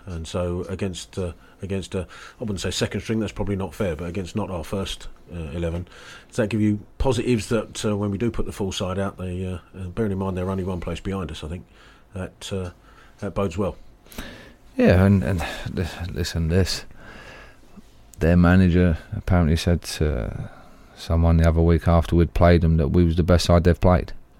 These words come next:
Speaker 2: A-, and, and, and the lads that have just gone out there today, we've made nine changes from what Tuesday's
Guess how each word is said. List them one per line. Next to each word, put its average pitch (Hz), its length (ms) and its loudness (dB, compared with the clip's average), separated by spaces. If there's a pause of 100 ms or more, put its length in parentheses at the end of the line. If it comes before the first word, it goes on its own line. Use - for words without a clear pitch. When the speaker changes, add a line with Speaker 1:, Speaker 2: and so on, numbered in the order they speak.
(1200)
Speaker 2:
A-, 87 180 4
and, 80 360 4 (320)
and, 80 180 2
and 78 140 2
the 80 80 4
lads 87 240 6
that 78 80 4
have 71 100 4
just - 180 -4
gone 87 140 6
out 82 160 6
there 82 140 6
today, 85 320 6
we've 80 200 4
made 95 160 6
nine 95 260 6
changes 85 380 4
from 76 260 -2
what 71 180 -2
Tuesday's 80 800 2